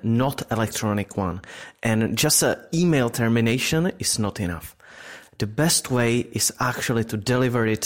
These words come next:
to the owner personally and have it signed by him in front of you. In that way, with his signature and a date on this notice, you have the absolute certainty that everything is correct.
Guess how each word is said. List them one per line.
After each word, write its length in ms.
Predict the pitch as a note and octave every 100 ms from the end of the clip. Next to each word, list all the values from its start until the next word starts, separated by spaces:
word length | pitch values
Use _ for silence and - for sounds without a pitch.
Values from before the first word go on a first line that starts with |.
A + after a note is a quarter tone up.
| -
to 100 | A2
the 100 | A2+
owner 280 | A2 A2 F#2+
personally 800 | - C3+ C#3 - A#2+ A2+ D#3 G#3+ - - -
and 140 | A#2+
have 160 | B2 A#2
it 100 | A#2
signed 480 | - D#3 D#3+ F3 A#2+
by 240 | G#2 G2+
him 340 | G2+ D#3 E3+ -
in 140 | A#2 A2+
front 300 | - G#2+ G2+
of 120 | F#2+
you. 180 | F2 F#2 - - - -
In 120 | C3+
that 220 | B2+ - E3+
way, 280 | F#3+ G3
with 240 | E3+ A#2+ -
his 240 | G#2+ A#2+
signature 560 | - A2+ D3+ E3 D3+ D3
and 200 | G2+ F#2
a 60 |
date 400 | F2+ B2+ E3 F#3 -
on 180 | A2+ A2
this 380 | G#2+ G2+ - -
notice, 540 | C3 D#3 F#3 G3 - - - - -
you 120 | A#2 A2+
have 220 | G#2+ G#2+
the 160 | G#2 -
absolute 420 | D3+ - D3+ B2
certainty 580 | - A#2 A2 A2+ G#2+ G#2+
that 220 | G2 - -
everything 480 | G2 G2+ - F2+ F2
is 160 | F2
correct. 500 | - F#2 D#2 - -